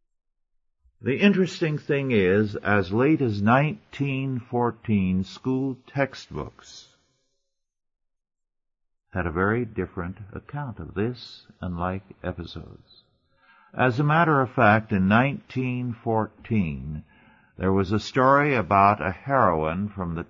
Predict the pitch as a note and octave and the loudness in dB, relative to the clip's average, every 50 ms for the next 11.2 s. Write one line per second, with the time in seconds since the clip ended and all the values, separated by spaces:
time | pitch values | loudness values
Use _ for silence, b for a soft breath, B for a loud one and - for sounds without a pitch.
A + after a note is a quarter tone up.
0 | _ - A2+ A2+ A#2 A#2 A#2 A#2+ B2 B2+ B2+ B2 B2 B2 - _ - F#2+ G2+ G#2 | _ -2 0 4 4 4 4 2 0 -2 -6 -8 -10 -10 -12 _ -8 -4 -2 -2
1 | G#2+ A2 G#2+ G#2 G2+ F#2 E2 D#2+ F2 F2+ F#2 F2+ F2+ E2+ E2+ D#2+ D#2+ D#2+ D#2 E2 | -2 -2 -4 -6 -8 -10 -8 -4 -2 -2 -2 -2 -4 -4 -6 -6 -4 -4 -2 -2
2 | F2+ F2+ F#2+ F#2 G#2 G2+ G#2 G#2+ A2 G#2+ - - F#2 D#2 C#2 C#2 C#2+ - - - | -2 -4 -4 -6 -6 -6 -6 -6 -8 -10 -10 -10 -10 -8 -8 -10 -12 -14 -16 -20
3 | - - - - - _ _ _ _ _ _ _ _ _ _ _ _ _ _ _ | -20 -20 -20 -20 -20 _ _ _ _ _ _ _ _ _ _ _ _ _ _ _
4 | _ _ _ _ _ _ _ _ _ _ _ E2+ F2 F2+ - - F2+ D#2 C#2+ D2 | _ _ _ _ _ _ _ _ _ _ _ -6 -6 -6 -4 -4 -6 -6 -6 -8
5 | D#2 D#2 D#2+ F#2 A#2 C#3 D#3 D#3 D#3+ D#3 D3 B2 A2 A2+ A#2 A#2 A#2+ A#2+ B2 A#2+ | -8 -6 -2 0 2 2 2 2 0 -2 -2 0 0 2 2 2 0 -2 -6 -6
6 | A2+ - A2 F#2 D#2+ D#2 D#2 D#2 D#2+ F2+ F2+ F#2 - - _ _ _ _ _ _ | -6 -6 -4 -4 -2 -2 -4 -4 -6 -6 -8 -12 -16 -20 _ _ _ _ _ _
7 | _ _ _ _ _ _ _ _ _ _ _ _ _ _ _ _ _ _ _ _ | _ _ _ _ _ _ _ _ _ _ _ _ _ _ _ _ _ _ _ _
8 | _ _ _ _ _ _ _ _ _ _ _ _ _ _ _ - E2+ F2 D#2+ F2 | _ _ _ _ _ _ _ _ _ _ _ _ _ _ _ -10 -8 -6 -4 -4
9 | E2+ E2 F#2 G2+ A2 A#2 C3 C3 A2+ - - G#2+ G#2+ - - - - G#2+ F#2 D#2+ | -4 -2 -2 -2 -2 -2 -4 -8 -10 -8 -8 -8 -8 -8 -12 -14 -10 -8 -8 -6
10 | D2+ D2 - - F2 E2+ F2+ G2+ G#2 B2 C3+ - - _ D2+ D2+ C#2+ - A1 - | -6 -8 -10 -12 -14 -12 -10 -10 -10 -10 -12 -12 -14 _ -16 -16 -14 -16 -18 -18
11 | _ _ _ | _ _ _